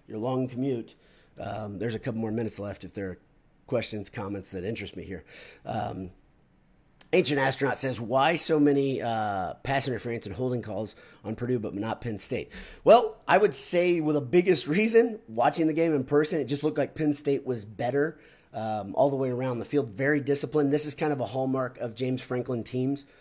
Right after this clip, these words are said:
They are, they are pretty good when it comes to fundamentals, doing things the right way. They just do. I think part of the reason, um, you're able to do that is personnel. Generally, you have bigger, stronger, faster guys,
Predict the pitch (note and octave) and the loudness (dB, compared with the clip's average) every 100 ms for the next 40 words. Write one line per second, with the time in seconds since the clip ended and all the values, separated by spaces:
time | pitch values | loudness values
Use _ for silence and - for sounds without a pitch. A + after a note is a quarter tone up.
0 | _ A#2+ B2 A2+ - - _ _ D3 B2+ | _ -4 -2 -4 -8 -20 _ _ -4 -4
1 | G#2 - _ - E3 D3 A2+ D#3 E3+ C#3 | -4 -10 _ -2 2 2 0 2 2 2
2 | A2+ C3 - C#3+ B2+ - A#2 - C#3 C3 | -2 -6 -4 -4 -4 -6 -10 -2 0 0
3 | A#2+ B2+ A#2+ G#2+ C3+ C3+ B2+ A2+ A2+ A#2+ | 0 -2 -4 -4 -2 -2 -2 -4 -4 -4
4 | A#2+ A#2 B2+ C3 C#3 B2+ C#3 - - _ | -4 -2 -2 -2 -4 0 0 0 -6 _
5 | _ _ _ _ - - D3 - D3+ D#3+ | _ _ _ _ -16 -4 -4 0 2 4
6 | D3 C#3+ C#3+ C#3 - - - - _ A#2 | 4 2 2 2 -2 -10 -20 -20 _ -2
7 | A#2+ A2 G2 - A#2+ C#3 - C#3+ E3 D3 | -2 -2 -6 -6 -2 -2 0 0 0 0
8 | C#3+ D3 D#3 D#3 - - - B2+ B2 - | 0 2 2 0 -6 -20 -10 -6 -6 -8
9 | - _ - D3+ D3 A#2 A2 C3 D3+ C#3+ | -14 _ -2 0 2 0 -2 -2 -2 -4
10 | B2 B2+ C#3 B2+ A2+ G#2 B2+ A#2+ A#2 - | -4 -2 -2 -2 -4 -4 -6 -4 -6 -6
11 | B2 A#2 G2+ - A2+ G#2+ A#2 G2 G#2+ G2+ | -6 -4 -6 -6 -4 -4 -6 -6 -6 -4
12 | B2 C3+ | -4 -6